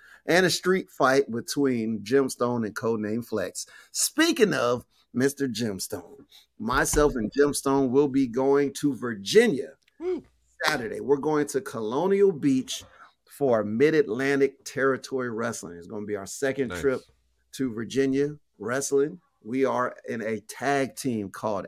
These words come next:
Speaker 1: X L G. And fun fact, I didn't even realize at the time when I wanted the name to be X L G that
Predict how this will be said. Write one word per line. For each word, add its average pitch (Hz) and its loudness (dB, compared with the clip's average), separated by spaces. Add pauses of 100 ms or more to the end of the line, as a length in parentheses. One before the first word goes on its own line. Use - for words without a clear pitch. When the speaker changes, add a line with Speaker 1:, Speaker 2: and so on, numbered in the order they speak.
Speaker 1:
X 127 -8
L 123 -4
G. 143 -4 (960)
And 123 0 (140)
fun 160 2
fact, 127 -2
I 131 2
didn't 139 2
even 123 -2
realize 98 0 (340)
at 113 -4
the 101 -10
time 110 0
when 95 -8
I 104 -2
wanted 107 -4
the 98 -6
name 107 -6
to 104 -8
be 104 -6
X 104 -8
L 101 -4
G 110 -6
that 95 -8